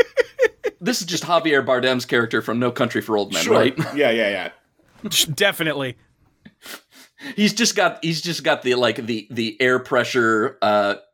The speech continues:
Speaker 1: cow killing <laughs> device. He's
Speaker 3: Oh,
Speaker 1: he
Speaker 3: yeah,
Speaker 1: just,
Speaker 3: no
Speaker 1: he just
Speaker 3: doubt
Speaker 1: comes
Speaker 3: in my
Speaker 1: in his
Speaker 3: mind.
Speaker 1: Buick and, and destroys y-, all of your cows.
Speaker 3: I mean, honestly, in my head, it's like,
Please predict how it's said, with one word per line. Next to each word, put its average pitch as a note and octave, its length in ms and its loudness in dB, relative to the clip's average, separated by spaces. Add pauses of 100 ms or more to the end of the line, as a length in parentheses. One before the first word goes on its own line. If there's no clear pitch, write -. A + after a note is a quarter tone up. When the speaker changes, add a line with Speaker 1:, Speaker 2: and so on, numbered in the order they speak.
Speaker 1:
cow A#2+ 240 0
killing C3 340 0
<laughs> - 0 -
device. C3+ 580 0
He's - 480 -8 (360)
Speaker 3:
Oh, G#3 200 4
Speaker 1:
he E3+ 140 -2
Speaker 3:
yeah, F#3+ 160 4
Speaker 1:
just, E3 100 2
Speaker 3:
no A3 180 2
Speaker 1:
he A#3 40 6
just A3+ 120 4
Speaker 3:
doubt G#3+ 100 4
Speaker 1:
comes F3+ 180 4
Speaker 3:
in - 20 4
my F3 60 6
Speaker 1:
in D3+ 60 4
his D3+ 60 4
Speaker 3:
mind. C3 200 0
Speaker 1:
Buick C#3+ 560 2
and, A#2 420 0
and A2 380 -2
destroys B2 920 2
y-, A2+ 100 -8 (180)
all B2 240 2
of A2+ 100 -6
your G2 120 -8
cows. A2 640 -2 (300)
Speaker 3:
I F3 80 0
mean, G3 140 0
honestly, A#3 540 0
in F3 120 0
my E3+ 220 0
head, F#3+ 320 0
it's E3+ 240 -4
like, D#3+ 560 -2